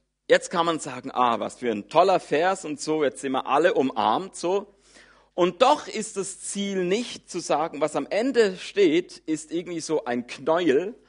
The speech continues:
<laughs> wo alle ineinander verschlungen irgendwie so ein großes Wir bilden und, äh, es bleibt gar nicht mehr, dass eben da immer noch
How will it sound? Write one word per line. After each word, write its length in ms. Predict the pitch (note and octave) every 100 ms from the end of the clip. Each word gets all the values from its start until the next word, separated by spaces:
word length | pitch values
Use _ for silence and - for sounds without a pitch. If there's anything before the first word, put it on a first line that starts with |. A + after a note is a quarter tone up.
| _
<laughs> 560 | - - C#4+ - - -
wo 120 | D3+
alle 260 | C#3 D3 E3+
ineinander 640 | D#3+ D3 D3 C#3+ D#3 D#3
verschlungen 520 | - C#3+ C#3+ E3 F3+
irgendwie 240 | C#3+ D3+ D3+
so 100 | C#3+
ein 140 | C3+
großes 500 | C3+ E3+ F3+ D#3 -
Wir 260 | C3 E3 G3+
bilden 480 | G3 B2 C3 D#3 D#3 - - _ _
und, 500 | C#3 C#3 C#3 - - _ _ _
äh, 360 | B2 A#2 A2+ B2 _ _ _ _ -
es 200 | A#2 -
bleibt 360 | A#2+ B2 B2
gar 380 | B2 A#2 A2+ A2+ _ _ _ _
nicht 300 | B2 B2 -
mehr, 280 | A2+ A2 G#2+
dass 320 | - C3 -
eben 240 | C#3+ A2+ G#2+
da 120 | A2
immer 300 | C#3 C3 A#2
noch 360 | A2 G#2+ -